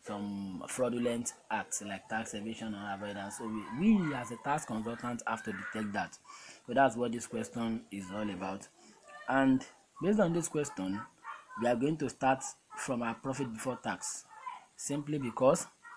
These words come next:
the company has already calculated his own sales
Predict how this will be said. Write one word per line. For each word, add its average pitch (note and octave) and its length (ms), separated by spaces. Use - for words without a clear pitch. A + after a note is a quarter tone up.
the A#2+ 80
company E3 380
has D3+ 180
already C#3 640
calculated C3+ 600
his A#2 180
own B2+ 220
sales A#2+ 540